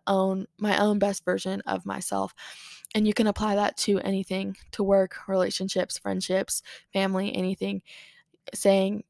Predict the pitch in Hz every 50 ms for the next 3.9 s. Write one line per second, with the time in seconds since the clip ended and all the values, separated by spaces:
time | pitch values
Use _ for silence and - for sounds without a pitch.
0 | _ - - 202 196 196 190 190 190 190 190 208 196 226 226 - 220 214 196 202
1 | 202 202 196 - - 202 190 196 190 190 - 185 196 196 190 196 196 202 - 208
2 | 202 190 - 190 190 196 202 202 196 - 190 - - - 196 196 190 190 202 -
3 | - 196 190 196 196 196 190 196 202 214 220 233 247 285 320 - _